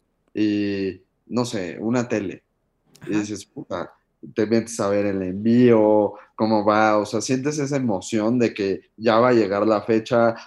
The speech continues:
Speaker 1: o sientes más bien, eh, como decir, "Güey, qué raro está esto", o sientes
Speaker 2: Es que,
Speaker 1: el
Speaker 2: eh, con el ejemplo que
Speaker 1: el
Speaker 2: pones, imagínate que pides algo en
Speaker 1: nervio,
Speaker 2: Amazon,
Speaker 1: miedo,
Speaker 2: pero se va,
Speaker 1: felicidad.
Speaker 2: no, lo que pasa es que ya queríamos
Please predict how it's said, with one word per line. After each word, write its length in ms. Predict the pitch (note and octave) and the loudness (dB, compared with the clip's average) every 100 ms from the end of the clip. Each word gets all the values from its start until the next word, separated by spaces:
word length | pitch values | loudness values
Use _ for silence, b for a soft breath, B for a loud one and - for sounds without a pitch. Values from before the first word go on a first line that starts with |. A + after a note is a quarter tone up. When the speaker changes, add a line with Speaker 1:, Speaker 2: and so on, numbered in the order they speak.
| _ | _
Speaker 1:
o 100 | A2+ | -4
sientes 400 | A2+ B2 A#2+ B2+ | 0 0 0 0
más 240 | A#2 A#2 A2 | 2 2 2
bien, 480 | A2+ A2 A2 G#2+ - _ _ - | 2 2 0 -4 -10 _ _ -2
eh, 840 | A2+ G#2+ G#2+ G#2 G2+ G2 F2+ - _ _ _ _ _ _ _ _ _ A2 - | 2 4 4 4 2 0 -2 -6 _ _ _ _ _ _ _ _ _ -16 -6
como 260 | A2 G#2+ | -2 2
decir, 400 | G#2+ G#2 A#2+ A2+ | 2 2 2 2
"Güey, 520 | A2 A2+ A2 G#2 E2 - _ | 4 4 6 4 0 -8 _
qué 140 | B2 | 0
raro 320 | A2+ A#2 A#2 A2+ | 2 4 4 4
está 280 | A2 A2+ A2+ | 2 0 2
esto", 340 | A2+ - A2+ | 0 -2 -2
o 340 | G#2+ G#2+ - G#2 | 0 0 -2 -6
sientes 500 | - A#2+ A2+ A2+ A2+ | -2 -2 0 2 0
Speaker 2:
Es 120 | G#2+ | 0
que, 120 | G#2 G2+ | -2 -2
Speaker 1:
el 220 | G2 G2 G3+ | -2 -6 -10
Speaker 2:
eh, 180 | G#3 - - | -12 -20 -10
con 140 | G3 | -6
el 80 | G3 | -4
ejemplo 300 | F#3 G#3+ A3+ | -4 -4 -2
que 80 | G#3+ | 2
Speaker 1:
el 60 | C#3 | 4
Speaker 2:
pones, 240 | C3 F3 | 4 0
imagínate 340 | F#3 G3 G#3 | -4 -4 -4
que 80 | G#3+ | -6
pides 340 | - C#3 C#3+ C#3+ | -4 0 2 4
algo 200 | C3+ C3+ | 4 4
en 100 | C3 | 4
Speaker 1:
nervio, 0 | |
Speaker 2:
Amazon, 280 | B2 B2+ C3+ | 4 2 2
Speaker 1:
miedo, 680 | C#3 C3 B2+ B2 B2 A#2+ | 2 4 4 6 4 4
Speaker 2:
pero 220 | C3 F#3 F3+ | 2 2 0
se 140 | - | 0
va, 180 | - - | 0 -2
Speaker 1:
felicidad. 300 | A#2 B2 A#2+ | -4 -2 0
Speaker 2:
no, 420 | A#2 A2 A#2 - - - | 0 0 -4 -12 -20 -12
lo 160 | F#3 F#3 | -8 -8
que 100 | F#3+ | -6
pasa 220 | G3 G3+ | -8 -10
es 20 | - | -12
que 220 | B3 B3 b b | -14 -14 b b
ya 200 | E3+ G3+ | -4 -4
queríamos 680 | G3+ G#3+ F3+ D3 C#3 _ | -2 -4 -4 -8 -18 _